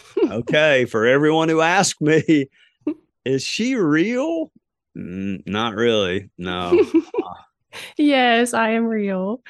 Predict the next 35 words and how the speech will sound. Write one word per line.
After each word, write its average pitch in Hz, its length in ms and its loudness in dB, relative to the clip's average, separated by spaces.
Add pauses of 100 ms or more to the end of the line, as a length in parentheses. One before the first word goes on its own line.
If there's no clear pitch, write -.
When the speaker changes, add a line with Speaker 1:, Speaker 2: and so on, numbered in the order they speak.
(640)
Speaker 2:
All 156 220 2
righty. 151 340 4
Well, 147 180 4
I 156 80 2
hope 175 260 2
you, 170 600 4
uh, 127 380 2 (180)
have 131 200 -2
a 113 40 -6
great 147 500 0
week 147 400 -2
going 135 260 0
around 131 560 -2
spreading 131 540 0
cheer 135 440 0
and 117 140 -2
goodness 123 460 -4
and 107 100 -6
happiness 117 640 -2
to - 80 -4
everybody 127 480 0
that 123 100 -4
you 117 180 0
come 123 180 -2
in 117 100 -4
Speaker 1:
<laughs> - 140 2
Speaker 2:
contact 120 400 -2
with. 123 380 0
And 104 200 -4
I'm 113 200 -4
gonna 113 240 -4
continue 110 560 -4
to 101 100 -10
be 104 220 -6
my 107 400 -6